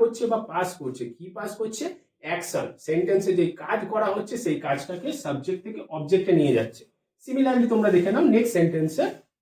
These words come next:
রাম ইটস রাইস। এখানে ভার্ব কি আছে? ভার্ব আছে ইটস। রাম খায় ভাত। কে খায়? কাজটা কে করছে? সাবজেক্ট করছে, অর্থাৎ রাম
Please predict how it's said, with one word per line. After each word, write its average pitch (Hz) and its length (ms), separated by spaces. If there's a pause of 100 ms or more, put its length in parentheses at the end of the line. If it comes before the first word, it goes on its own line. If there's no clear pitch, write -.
(140)
রাম 196 360 (240)
ইটস 262 200 (120)
রাইস। - 260 (400)
এখানে 180 180 (100)
ভার্ব 165 260
কি 208 80 (120)
আছে? - 160 (440)
ভার্ব 156 260
আছে 208 140 (180)
ইটস। - 180 (540)
রাম 220 240 (440)
খায় - 280 (400)
ভাত। 131 220 (1080)
কে 262 100 (140)
খায়? - 180 (180)
কাজটা 180 340
কে 247 80 (120)
করছে? - 280 (420)
সাবজেক্ট 190 420
করছে, 254 220 (160)
অর্থাৎ 156 280 (140)
রাম 185 160